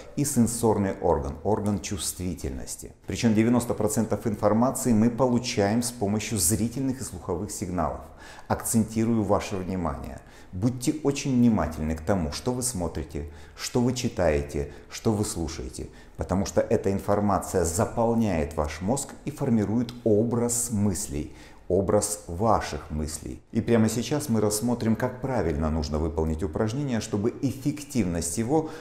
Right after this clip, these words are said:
была налицо, чтобы сразу же после этого упражнения вы почувствовали легкость, ясность вашего мышления, чтобы обновление наполнения произошло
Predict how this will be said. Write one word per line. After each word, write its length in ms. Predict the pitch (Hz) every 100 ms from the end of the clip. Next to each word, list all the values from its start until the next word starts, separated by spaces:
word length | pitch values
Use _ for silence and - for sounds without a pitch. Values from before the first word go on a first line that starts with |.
| -
была 320 | 104 110 110
налицо, 560 | 104 98 90 - 78 67 - - -
чтобы 320 | - 113 113
сразу 360 | 120 - 127 107
же 180 | 95 104
после 340 | 120 110 120
этого 400 | - 131 - 101
упражнения 580 | 104 113 117 123 139 104
вы 120 | 101
почувствовали 880 | 104 101 123 - 110 107 107 104 - - -
легкость, 760 | - 87 87 104 - 127 - -
ясность 560 | 82 82 92 - 104 -
вашего 320 | 78 78 85
мышления, 640 | 80 78 - 73 67 64 - - -
чтобы 400 | - - 95 107
обновление 580 | 107 107 101 107 98 92
наполнения 600 | 92 98 98 113 117 95
произошло 760 | 85 85 82 85 95 110 107